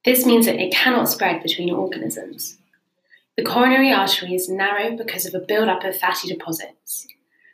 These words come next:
This reduces blood flow and leads to a lack of oxygen being supplied to the heart muscle.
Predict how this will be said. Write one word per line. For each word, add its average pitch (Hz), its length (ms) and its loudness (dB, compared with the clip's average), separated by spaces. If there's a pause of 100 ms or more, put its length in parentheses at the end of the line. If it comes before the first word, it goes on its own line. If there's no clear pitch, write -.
(120)
This 247 200 6
reduces 240 420 4
blood - 280 0
flow 165 340 -4
and 185 140 -6
leads 196 240 0
to 196 100 -4
a 185 60 -4
lack - 240 0
of 208 60 -4
oxygen 170 420 -2
being 170 180 0
supplied 160 460 -4
to 170 100 -12
the 165 120 -2
heart 170 280 -4
muscle. - 360 -16